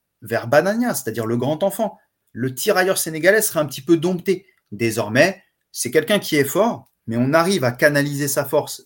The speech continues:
vers l'ennemi et il reste bête. Mais en tout cas, la présence française a servi. L'occupation de l'espace rhénan est,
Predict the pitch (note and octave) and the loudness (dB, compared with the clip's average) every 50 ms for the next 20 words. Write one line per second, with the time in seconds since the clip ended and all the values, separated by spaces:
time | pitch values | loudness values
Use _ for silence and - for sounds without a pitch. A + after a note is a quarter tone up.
0 | _ - A2 - C#3+ E3 D3 C3 A#2+ A#2 A#2 A2 C#3+ G3+ B3+ B3 B3 _ _ _ | _ -16 -8 -4 -2 -2 0 0 0 0 0 0 -2 -2 -2 -4 -6 _ _ _
1 | - C#3+ C3+ C3 A#2+ - _ _ _ _ - D3 B2 A#2+ D3 D#3 D3+ - - D3+ | -4 -2 -2 -2 -4 -8 _ _ _ _ -4 -2 2 4 4 2 2 0 -2 -2
2 | B2 A#2+ G2+ - - - - - - _ _ _ _ - C3 C3 C#3 C3+ - - | 0 0 -2 -4 -6 -12 -14 -14 -16 _ _ _ _ -4 0 0 0 0 0 0
3 | G3 G3+ G3 - F#3+ C#3 - F3+ G#3+ B3 - _ _ - D3 C#3 C3+ C3 - - | 0 0 0 -4 -6 -2 -2 -2 -2 -2 -6 _ _ -10 -4 -4 -4 -4 -2 0
4 | - G3+ F#3+ A3 G#3 - - - - D#3+ D3+ - - G#3 A3+ D#3+ A#2+ B2 - _ | 0 0 0 0 -2 -2 -4 -2 -2 -2 -2 0 0 -2 0 -2 -6 -8 -10 _
5 | - - D#3 D3 - - C#3+ A#2 G2+ - - _ _ _ _ _ - D#3 D#3 F3+ | -6 -6 -4 -2 -2 -2 -2 -4 -4 -10 -14 _ _ _ _ _ -6 0 0 2
6 | F3+ - A3+ A#3 - - - A#3+ A3 F3 D#3+ - - - C3+ B2+ - - D#3 F3+ | 2 0 -2 0 0 0 0 -2 -4 -4 -4 -6 -2 -2 -2 -2 -2 -4 -4 -4
7 | B3 E3 D3+ A#2 - | -4 -4 -4 -6 -8